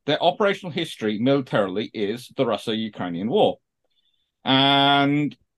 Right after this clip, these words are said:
the Gepards which Ukraine have seem to be coming from, well,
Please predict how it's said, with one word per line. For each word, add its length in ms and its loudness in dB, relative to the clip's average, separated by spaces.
the 120 -10
Gepards 540 4
which 280 -10
Ukraine 600 -2
have 600 -2
seem 320 -10
to 140 -18
be 120 -10
coming 440 -4
from, 720 4
well, 260 2